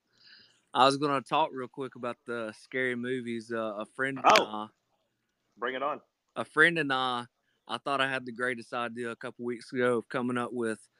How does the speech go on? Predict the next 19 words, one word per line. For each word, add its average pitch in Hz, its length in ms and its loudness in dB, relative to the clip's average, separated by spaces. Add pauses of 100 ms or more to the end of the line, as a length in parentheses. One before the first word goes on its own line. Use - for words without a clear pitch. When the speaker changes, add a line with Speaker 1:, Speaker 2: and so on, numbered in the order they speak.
(540)
Speaker 1:
uh, 107 320 -6
Ice 120 340 2
Cream 123 320 -2
Tuesdays, 135 720 -2 (580)
where 117 140 -2
we 113 120 -2
get 117 180 0
ice 117 260 0
cream, 135 240 0
and 120 100 0
we've 117 120 -2
been 117 180 -2
watching 117 360 -4
through 123 180 -2
the 117 60 -4
Scream 131 360 2
movies, 135 440 0
so. 107 360 2
<laughs> - 60 -20